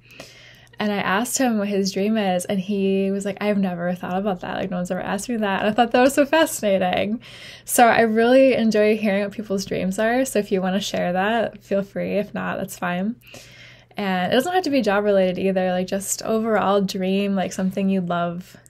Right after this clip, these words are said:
to embody, like, something you'd love to achieve, be, experience. So, um, yeah, and I think the last thing I thought to share too is, um,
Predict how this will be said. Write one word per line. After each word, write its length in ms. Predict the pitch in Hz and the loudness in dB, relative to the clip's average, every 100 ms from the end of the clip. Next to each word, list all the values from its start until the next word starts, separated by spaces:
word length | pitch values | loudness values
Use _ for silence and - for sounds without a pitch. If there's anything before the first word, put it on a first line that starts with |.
| _ _ - | _ _ -14
to 380 | - 202 185 180 | -6 -4 -2 -2
embody, 760 | 185 175 185 196 220 240 247 | -2 -2 0 0 0 0 0
like, 140 | 226 214 | 0 0
something 480 | 196 190 190 185 196 | -2 -2 -2 -2 -4
you'd 180 | 196 180 | -4 -2
love 180 | 180 | -4
to 80 | 180 | -4
achieve, 600 | 175 175 208 208 208 190 | -6 -6 -4 -2 -2 -4
be, 400 | 180 - 208 220 | -6 -4 -2 0
experience. 1160 | 190 190 - - 196 196 196 226 262 302 - - - - - - - - _ - | 0 -2 -8 -8 -6 -4 -2 0 -2 -4 -14 -18 -20 -20 -20 -20 -20 -20 _ -12
So, 560 | - - 190 180 185 - | -8 -4 -2 0 -2 -2
um, 640 | 196 185 185 185 196 214 - _ _ _ _ _ _ - - | -4 -4 -4 -4 -4 -6 -16 _ _ _ _ _ _ -12 -2
yeah, 320 | 233 240 214 | 2 4 4
and 100 | 233 | 2
I 40 | |
think 180 | 233 339 | 0 -2
the 100 | 320 | 0
last 280 | 214 196 - | 2 0 -2
thing 140 | 226 | -2
I 80 | 208 | -2
thought 240 | 196 180 | -2 -4
to 80 | 185 | -4
share 300 | 190 185 185 | -6 -4 -4
too 360 | 180 196 185 190 | -4 -4 0 0
is, 480 | - 180 180 - - - - - - - - - - _ _ _ - _ _ _ _ _ - | 0 -2 -4 -6 -10 -20 -20 -20 -20 -18 -16 -18 -20 _ _ _ -20 _ _ _ _ _ -14
um, 600 | 202 202 190 - 220 | -10 -8 -8 -8 -10